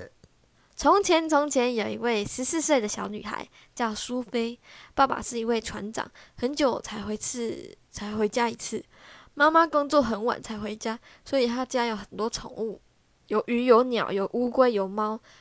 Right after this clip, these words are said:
这只猫叫做雪儿，它住在一个周围都没有邻居的地方。有一天，苏菲出门去拿信，平常都是她爸妈的信，但今天有她的信，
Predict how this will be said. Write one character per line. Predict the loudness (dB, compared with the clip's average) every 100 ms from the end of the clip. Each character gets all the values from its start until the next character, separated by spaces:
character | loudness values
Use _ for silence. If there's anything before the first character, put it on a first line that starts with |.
| _
这 | -6 -4
只 | -2
猫 | 2 2
叫 | 2 0
做 | 0
雪 | -2 -6 -6 -6
儿， | -4 -4 -4 -6 -16 _ _
它 | -2 0
住 | 2 4
在 | 6 6
一 | 4
个 | 0 -2
周 | 2 4 6
围 | 4
都 | 2 0
没 | 0
有 | 0
邻 | -2 -6 -6
居 | -2
的 | 0
地 | -2 -10
方。 | -10 -10 0
有 | 4
一 | 4
天， | 2 -4
苏 | -6 -6
菲 | 0 -2
出 | -2 -8
门 | -6 -8 -12 _
去 | -8 -4
拿 | -4 -6
信， | -6 -8 -10 -16 _ _ _ _ _
平 | -6 -2
常 | 2 2
都 | 4 2
是 | 4
她 | 4
爸 | 6 4
妈 | 4 -2
的 | -6
信， | -10 -12 -16 -20 -8
但 | -6
今 | -2 -2 0
天 | 0
有 | -2 -4
她 | -8 -8
的 | -6
信， | -6 -8 -12